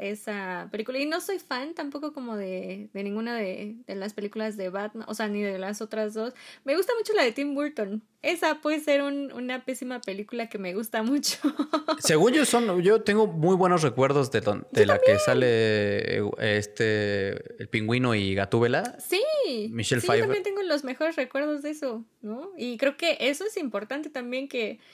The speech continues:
Speaker 1: esa película, a pesar de que era como también medio cómica, eh, se volvió un ícono, ¿no? Por el diseño de producción, por todo lo que, por todo lo demás que utilizó, ¿no? Creo que, creo que sí es de, de mis favoritas de Batman.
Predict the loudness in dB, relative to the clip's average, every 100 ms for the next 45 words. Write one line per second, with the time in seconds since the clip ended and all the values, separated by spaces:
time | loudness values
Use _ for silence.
0 | -20 -20 _ _ -4 -2 0 0 -2 -2
1 | -6 -4 -4 -2 -4 -2 -4 -4 -8 -6
2 | -4 -4 -6 -8 -8 -8 -8 -6 -4 -4
3 | -6 -6 -4 -4 -4 -6 -6 -8 -8 -4
4 | -2 -2 -4 -8 -10 -4 -2 -2 -2 -4
5 | -6 -8 -6 -4 -4 -6 -6 -8 -6 -4
6 | -2 -2 -4 -4 -4 -2 -4 -4 -6 -6
7 | -8 -8 -6 -6 -6 -6 -8 -8 -6 -6
8 | -6 -4 -4 -4 -8 -10 -6 -2 0 0
9 | -2 -4 -6 -8 -6 -8 -6 -6 -8 -10
10 | _ _ -18 -18 -18 -20 -20 -20 -20 _
11 | _ -6 -6 -2 0 2 0 -4 -10 -16
12 | -10 -6 -4 -2 -2 -2 -4 -6 -6 -2
13 | -2 -2 -6 -6 -4 -4 -6 -12 -12